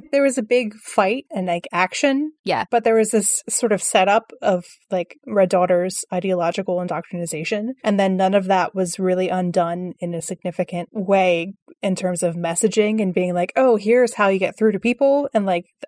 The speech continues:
Speaker 1: I thought that was kind of what the season was about.
Speaker 2: Yeah. Well, that and also you have when she's arguing with Kara about what she stands for, she mentions, like, loving the people of Cosnia, and we never saw her really <laughs> interact with the people of Cosnia other than the one little boy.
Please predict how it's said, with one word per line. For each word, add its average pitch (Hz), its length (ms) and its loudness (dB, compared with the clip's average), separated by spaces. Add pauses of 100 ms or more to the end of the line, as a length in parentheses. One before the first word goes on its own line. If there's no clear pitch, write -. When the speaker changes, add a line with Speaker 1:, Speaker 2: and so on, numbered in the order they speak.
Speaker 1:
I 185 80 -4
thought 170 220 -8
that 208 160 -12
was 202 140 -6
kind 175 180 -4
of 175 60 -4
what 185 80 -8
the 180 80 -8
season 196 340 -4
was 208 140 -6
about. 202 320 0 (160)
Speaker 2:
Yeah. 220 520 0 (200)
Well, 294 180 0
that 415 360 -2
and 339 80 0
also 254 640 0 (120)
you 254 140 0
have 269 320 2 (200)
when 233 380 0
she's - 640 0 (120)
arguing 269 420 2
with 214 180 -4
Kara 277 460 2
about 202 280 0
what - 180 -2
she 233 240 -2
stands 170 460 -4
for, 143 340 -2
she - 240 -6
mentions, 240 420 0
like, 214 160 0
loving 214 380 2
the 202 100 -4
people 220 320 -2
of 190 200 0
Cosnia, 233 680 -2
and 196 300 -4 (100)
we 262 240 2
never 277 320 2
saw 233 320 2
her 269 240 0
really 208 300 -2
<laughs> 226 60 0
interact 262 440 -2
with 294 100 -8
the 269 80 -10
people 277 300 -2
of 269 140 -2
Cosnia 285 500 0
other 254 300 4
than 220 160 0
the 214 100 -4
one 202 220 -2
little 190 180 -2
boy. 208 380 0